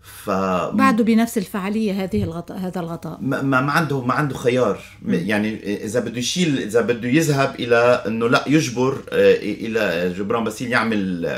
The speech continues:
Speaker 1: حكومة. طب من وين بيجيب غطاء مسيحي؟
Speaker 2: بتعتبر اليوم في توازن بين الطوائف؟ يعني اليوم بالأزمة اللي نحن فيها من بعد ما دخول دار الفتوى، من بعد ما حكر، آه، البطرك الراعي، آه، الطوائف اليوم كيف عم بيكون توازنات فيها بهذا
Speaker 1: لا،
Speaker 2: الملف؟
Speaker 1: ت-، ت-، توازن مفقود.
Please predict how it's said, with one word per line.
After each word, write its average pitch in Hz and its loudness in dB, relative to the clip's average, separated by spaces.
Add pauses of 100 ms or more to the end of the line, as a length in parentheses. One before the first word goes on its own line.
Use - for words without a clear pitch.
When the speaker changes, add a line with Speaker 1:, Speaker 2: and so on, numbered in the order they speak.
(120)
Speaker 1:
حكومة. 92 -6 (340)
طب 98 0
من 120 -2
وين 147 6
بيجيب 127 -2
غطاء 107 -4
مسيحي؟ 92 -10 (260)
Speaker 2:
بتعتبر 247 0
اليوم 254 4
في 277 -2
توازن 220 2
بين 196 -4
الطوائف؟ 196 -6
يعني 185 -2
اليوم 190 0
بالأزمة 220 0
اللي 196 0
نحن 196 -2
فيها 190 -4
من 196 0
بعد 202 -2
ما 190 0
دخول 180 -4
دار 185 -4
الفتوى، 180 -6
من 175 -6
بعد 170 -6
ما 175 -4
حكر، 185 -8
آه، 180 -6
البطرك 185 -8
الراعي، 185 -6 (720)
آه، 196 -2
الطوائف 254 -2
اليوم 220 2
كيف 277 -6
عم 196 -4
بيكون 214 0
توازنات 196 -2
فيها 202 -2
بهذا 185 -4
Speaker 1:
لا، 185 -6
Speaker 2:
الملف؟ 180 -4 (300)
Speaker 1:
ت-، 95 -10
ت-، - -8
توازن 104 -4
مفقود. 95 0